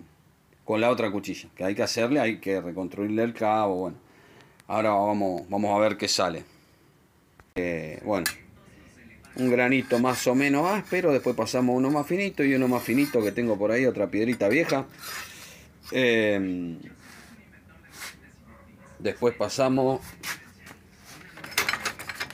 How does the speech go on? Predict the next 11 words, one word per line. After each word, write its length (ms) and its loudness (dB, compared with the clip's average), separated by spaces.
acá 220 -2
al 120 0
cuero, 320 2
ahí 160 -4
pasamos 380 -2
al 60 -10
cuero 200 2
y 40 6
después 220 2
pasamos 540 2
finalmente 680 0